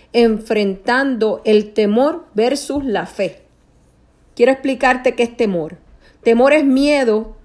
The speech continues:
que puede experimentar una persona ante algo considerado negativo o perjudicial. ¿Qué es la fe? Es la seguridad, la certeza, la aseveración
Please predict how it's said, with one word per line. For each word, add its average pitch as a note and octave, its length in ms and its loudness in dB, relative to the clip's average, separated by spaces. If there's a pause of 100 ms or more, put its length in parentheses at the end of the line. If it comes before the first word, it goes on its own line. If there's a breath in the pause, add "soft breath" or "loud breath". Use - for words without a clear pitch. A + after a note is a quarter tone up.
(600 soft breath)
que A#3 140 4
puede A#3 220 2
experimentar C4+ 640 0
una C4 240 -2
persona B3 520 0
ante G#3+ 260 -2
algo G#3+ 340 2
considerado G#3+ 720 -2
negativo A3 640 -2
o G#3 120 -2
perjudicial. E3 840 -6 (560)
¿Qué B3 140 4
es B3+ 60 2
la B3 200 0
fe? F#3 380 -8 (420 soft breath)
Es A#3+ 160 6
la B3+ 200 4
seguridad, G#3 800 -2 (320 soft breath)
la G3 200 2
certeza, G#3+ 880 0
la F#3 140 0
aseveración G3 1000 -2